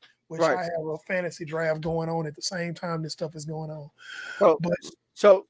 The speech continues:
Speaker 2: so, so basically, that's gonna make our show even way more debatable next week because we're gonna be able to see some of those players that should be on, maybe on the back end of, of the top fifty versus the top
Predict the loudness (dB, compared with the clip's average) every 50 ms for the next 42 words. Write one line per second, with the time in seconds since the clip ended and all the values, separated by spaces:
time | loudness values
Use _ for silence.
0 | _ 0 6 6 6 6 6 _ 0 0 2 8 10 10 10 10 8 6 4 4
1 | 4 4 4 4 4 2 0 -4 -6 -10 _ _ _ _ _ _ _ _ 0 0
2 | 0 2 2 2 4 6 6 6 6 6 6 4 6 6 4 2 2 2 4 6
3 | 6 6 6 4 4 2 2 2 2 4 4 4 4 2 2 2 2 2 0 -2
4 | 0 0 0 0 0 -2 -8 -2 2 4 4 4 2 0 0 0 2 4 6 4
5 | 4 4 0 -2 -2 -2 -2 -4 -6 -8 _ _ _ _ _ _ _ _ _ _
6 | _ _ _ _ _ _ _ -16 -16 -14 _ -4 0 4 4 4 6 4 2 2
7 | 2 4 6 6 6 6 6 4 4 4 4 2 2 4 4 4 4 4 4 2
8 | 2 4 4 4 4 2 2 2 6 6 8 8 6 4 2 2 2 2 2 2
9 | 2 0 0 0 0 -4 -6 -4 0 0 0 0 -2 -2 -2 0 0 0 -2 -6
10 | -8 _ _ -10 -4 -2 -2 -2 -2 -6 -10 -6 -2 0 0 0 -2 -6 _ _
11 | 0 2 2 2 2